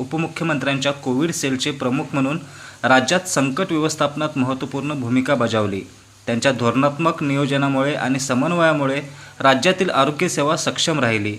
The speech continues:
आता त्यांनी त्या अनुभवाचा वापर करून सार्वजनिक आरोग्य सेवा डिजिटल करण्याचा उपक्रम हाती घेतला आहे.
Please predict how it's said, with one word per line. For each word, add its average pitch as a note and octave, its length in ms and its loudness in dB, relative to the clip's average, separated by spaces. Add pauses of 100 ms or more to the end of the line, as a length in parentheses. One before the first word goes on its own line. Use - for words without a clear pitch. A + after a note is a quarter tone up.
(120)
आता C3+ 220 2
त्यांनी D#3 320 0
त्या D#3 200 2
अनुभवाचा D3 560 0
वापर C3+ 300 2
करून C#3+ 340 -2 (380)
सार्वजनिक E3 600 2
आरोग्य C#3 280 2
सेवा D3 260 0
डिजिटल C#3+ 420 -2
करण्याचा C3 400 0
उपक्रम C3 460 -4
हाती A#2+ 320 -2
घेतला A2+ 340 -2
आहे. G#2+ 480 -4